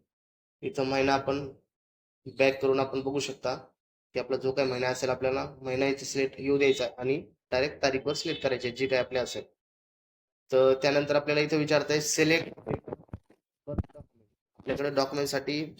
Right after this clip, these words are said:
म्हणजे date of बर्थसाठी प्रूफ काय आहे. तर इथं बर्थ सर्टिफिकेट विचारतंय, पुन्हा आधार कार्ड, पॅन कार्ड, ड्रायव्हिंग लायसन्स,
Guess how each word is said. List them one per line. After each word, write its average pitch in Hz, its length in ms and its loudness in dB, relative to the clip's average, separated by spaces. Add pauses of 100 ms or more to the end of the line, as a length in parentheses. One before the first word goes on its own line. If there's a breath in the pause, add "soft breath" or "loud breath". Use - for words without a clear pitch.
(120)
म्हणजे 131 560 2 (300)
date 143 160 6
of 147 120 6
बर्थसाठी 143 320 2
प्रूफ 160 280 0
काय 123 100 8
आहे. 104 260 -4 (800)
तर 139 40 8
इथं 139 220 2
बर्थ 147 160 6
सर्टिफिकेट 156 440 0
विचारतंय, 156 440 2
पुन्हा 143 340 0
आधार 143 220 4
कार्ड, 143 200 2
पॅन 139 260 0
कार्ड, 143 220 2
ड्रायव्हिंग 139 300 2
लायसन्स, 139 520 -2